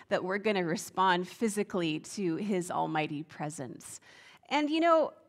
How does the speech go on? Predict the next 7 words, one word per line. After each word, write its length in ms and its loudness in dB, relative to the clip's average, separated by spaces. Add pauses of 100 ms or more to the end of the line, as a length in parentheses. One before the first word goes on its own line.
(140)
I'm 240 2
okay 280 6
with 180 4
that 280 6
because, 420 0 (400)
you 100 0
know, 140 2